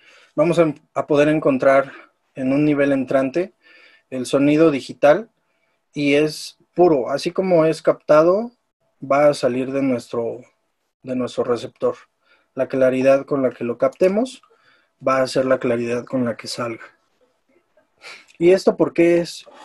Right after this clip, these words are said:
Pues esto es gracias a la tecnología digital, donde tenemos una frecuencia de muestreo de cuan-, cuarenta y ocho kilohertz a veinticuatro bits. Y pues bueno, aquí no, no hay más.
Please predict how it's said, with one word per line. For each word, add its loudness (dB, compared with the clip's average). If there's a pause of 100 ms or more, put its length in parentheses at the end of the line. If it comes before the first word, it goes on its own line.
(460)
Pues 2
esto 4
es 0
gracias 2
a 4
la 0
tecnología 0
digital, -2 (720)
donde 2
tenemos 2
una 2
frecuencia 0
de 0
muestreo 0
de -2
cuan-, -4 (120)
cuarenta 2
y -2
ocho -2
kilohertz -2 (260)
a -8
veinticuatro -2
bits. -4 (680)
Y -4
pues -4
bueno, 0 (500)
aquí -4
no, 0
no 2
hay 0
más. -4